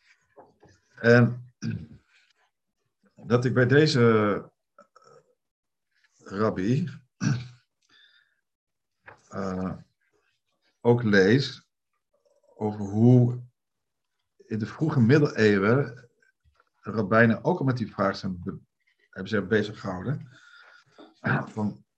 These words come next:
wat, wat zij weten van het verblijf van die stammen. Nou, dan krijg je dus heel veel getuigenissen dat het ook op andere plekken is. Richting de Caucasus,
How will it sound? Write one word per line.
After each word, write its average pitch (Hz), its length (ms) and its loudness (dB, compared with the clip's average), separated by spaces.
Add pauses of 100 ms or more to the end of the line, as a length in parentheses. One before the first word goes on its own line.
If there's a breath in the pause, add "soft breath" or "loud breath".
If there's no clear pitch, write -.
(140)
wat, - 360 -8 (420)
wat - 180 -8
zij 175 220 6
weten 120 320 6
van 120 200 0
het 110 140 0
verblijf 104 500 0
van 110 140 -4
die 101 100 -6
stammen. 85 460 -8 (2000 soft breath)
Nou, 110 220 0
dan 113 80 2
krijg 131 300 2
je 123 60 -2
dus 120 140 2
heel 135 160 2
veel 110 400 -2
getuigenissen 131 880 0
dat 120 160 -8
het 120 140 -8
ook 135 180 -4
op 110 140 -4
andere 143 320 -2
plekken - 360 -6
is. - 300 -14 (1160)
Richting 123 480 -6
de 98 180 -8
Caucasus, 139 800 -4